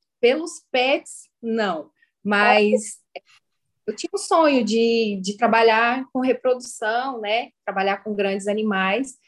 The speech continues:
Entrei na faculdade, porém, no terceiro período, logo no terceiro período, eu já me apaixonei pelos pets. Já apaixonei pela clínica de pequenos animais. E a gente se apaixona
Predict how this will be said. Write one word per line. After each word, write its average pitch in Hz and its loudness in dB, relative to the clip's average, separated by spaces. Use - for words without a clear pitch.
Entrei 214 2
na 220 2
faculdade, 208 -2
porém, 247 0
no 240 -6
terceiro 247 -2
período, 240 -4
logo 247 -2
no 320 -6
terceiro 320 -6
período, 226 -4
eu 240 0
já 247 -4
me 247 -6
apaixonei 262 -4
pelos 254 -8
pets. - -4
Já 202 4
apaixonei 214 2
pela 220 2
clínica 240 -4
de 202 0
pequenos 208 -2
animais. 208 0
E 240 0
a 311 4
gente 302 2
se 349 -4
apaixona 302 -4